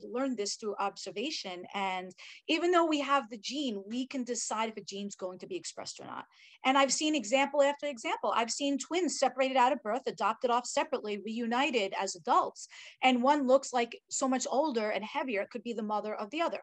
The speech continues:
Why? She probably smoked, ate fast food out in the sun. So they were identical twins. They have the same exact genes.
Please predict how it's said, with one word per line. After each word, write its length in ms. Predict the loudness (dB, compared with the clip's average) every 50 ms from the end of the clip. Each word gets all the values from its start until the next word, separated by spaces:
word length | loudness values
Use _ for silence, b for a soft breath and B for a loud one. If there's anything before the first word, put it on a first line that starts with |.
| 0
Why? 320 | 2 4 4 4 2 -4 B B B B _
She 120 | -10 -2
probably 260 | 2 2 4 4 2
smoked, 500 | 0 -2 -2 0 4 4 4 4 2 -2 -4 -2
ate 200 | -2 -2 0 0
fast 320 | 2 2 2 2 0 -2 -6
food 240 | -6 -4 -2 -2 -2
out 180 | -2 -4 -4 -4
in 40 | -6
the 60 | -8
sun. 260 | -2 0 0 0 0 -2 -8 B B B B B
So 120 | -2 0 4
they 200 | 6 8 8 8
were 140 | 8 8 8
identical 640 | 6 6 4 2 2 2 2 2 0 -2 -4 -6 -6
twins. 520 | -6 -6 -6 -4 -4 -4 -6 -8 -14 -6 0 2
They 80 | 2 2
have 120 | 2 0
the 80 | -2 -6
same 500 | -8 -8 -4 -2 0 2 2 2 0 0
exact 920 | -2 -4 -4 -4 -6 -10 -12 -12 -14 0 2 4 6 6 6 4 2 -4 -6
genes. 520 | -4 -2 -2 -2 -4 -8 -10 -16 -20 -20